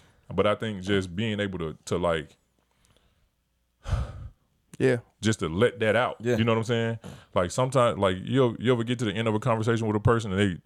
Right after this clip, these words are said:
Speaker 1: blah, blah, blah, blah, blah. You be
Speaker 3: Yeah.
Speaker 1: like, "You good?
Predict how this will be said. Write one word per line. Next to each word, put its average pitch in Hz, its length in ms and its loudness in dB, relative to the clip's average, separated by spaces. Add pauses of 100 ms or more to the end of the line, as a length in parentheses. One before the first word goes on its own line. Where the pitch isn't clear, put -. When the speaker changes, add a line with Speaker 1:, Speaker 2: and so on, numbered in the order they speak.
Speaker 1:
blah, 110 140 2
blah, 110 140 2
blah, 107 140 0
blah, 107 120 0
blah. 110 220 0 (1500)
You 107 160 -2
be 98 60 0
Speaker 3:
Yeah. 82 100 0
Speaker 1:
like, 78 200 -4
"You 92 140 -10
good? 160 480 2